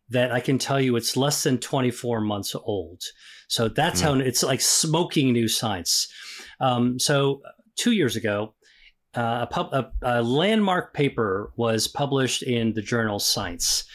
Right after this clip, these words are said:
Speaker 1: which is the discovery journal for true science. It's one of the top scientific journals in the world, very hard for anything other than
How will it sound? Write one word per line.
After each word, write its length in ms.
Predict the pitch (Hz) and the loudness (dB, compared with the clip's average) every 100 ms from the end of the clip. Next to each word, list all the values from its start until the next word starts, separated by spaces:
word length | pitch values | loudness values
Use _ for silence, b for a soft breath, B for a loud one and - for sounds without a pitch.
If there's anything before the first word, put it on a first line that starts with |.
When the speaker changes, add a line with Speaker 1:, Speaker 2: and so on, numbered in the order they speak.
| B B - | B B -2
Speaker 1:
which 220 | 123 - | 0 2
is 200 | 123 - | 0 0
the 80 | 117 | -2
discovery 1000 | 117 - - 139 123 127 120 120 117 _ | 0 0 0 -2 2 2 2 0 -4 _
journal 420 | - 117 113 110 | -2 0 2 0
for 420 | 107 - 104 104 101 | -2 -2 0 -2 -4
true 280 | - 160 143 | -2 0 2
science. 380 | - 101 101 | 0 -2 -4
It's 120 | 107 120 | -6 -2
one 140 | 151 | 0
of 80 | 113 | 0
the 100 | 104 | -2
top 400 | - 135 110 - B B B | -2 -4 -4 -6 B B B
scientific 480 | - 135 113 123 113 | -2 -2 0 0 0
journals 420 | 120 107 107 104 | 0 0 0 -2
in 120 | 127 | 0
the 80 | 107 | 0
world, 360 | 104 113 101 95 | 2 0 0 -4
very 400 | 160 175 147 127 | 0 2 2 2
hard 440 | 113 110 104 92 B B B | 0 0 0 -2 B B B
for 320 | - 127 117 - | -4 0 0 2
anything 500 | 165 185 156 135 127 | 2 2 2 0 0
other 280 | 123 127 113 | 0 0 0
than 340 | 117 110 | 0 0